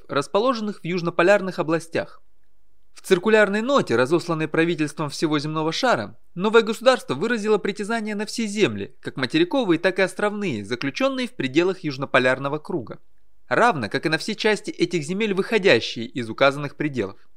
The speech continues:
Земли эти оно изъявило готовность приобрести покупкой у государств, считавших их под своим протекторатом.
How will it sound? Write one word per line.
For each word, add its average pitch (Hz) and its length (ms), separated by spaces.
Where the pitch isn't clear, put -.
Земли 202 440
эти - 280
оно 247 260
изъявило 226 440
готовность 220 520
приобрести 220 540
покупкой 214 560
у 202 120
государств, 185 680
считавших - 600
их - 240
под - 200
своим 185 300
протекторатом. - 760